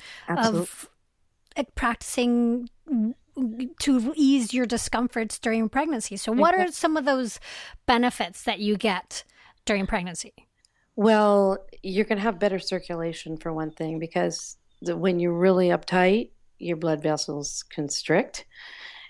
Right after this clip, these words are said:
Speaker 1: And so then you might have headaches, you might have a high blood pressure, anxiety.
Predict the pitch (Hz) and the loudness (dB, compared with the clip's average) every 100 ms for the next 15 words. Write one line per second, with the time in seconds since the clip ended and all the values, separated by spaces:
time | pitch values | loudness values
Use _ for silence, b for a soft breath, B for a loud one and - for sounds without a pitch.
0 | _ 160 170 170 165 - 175 165 165 160 | _ -4 0 0 -2 0 2 2 2 2
1 | 170 165 165 160 - 147 151 147 143 147 | 2 2 2 -2 -4 -2 0 0 -2 -4
2 | 127 131 139 147 214 254 - - 147 143 | -6 0 2 6 4 4 -4 -4 -2 0
3 | 143 143 143 139 147 143 147 - B B | 0 0 0 2 4 4 0 -4 B B
4 | B B B - 120 147 156 156 156 156 | B B B -6 -2 0 0 2 2 2
5 | 185 185 - 220 220 220 B B B B | 0 0 2 4 4 2 B B B B
6 | B _ _ _ - - - 156 165 156 | B _ _ _ -14 -8 -4 -2 -4 -2
7 | 180 196 202 202 214 214 214 | 2 4 4 4 4 4 0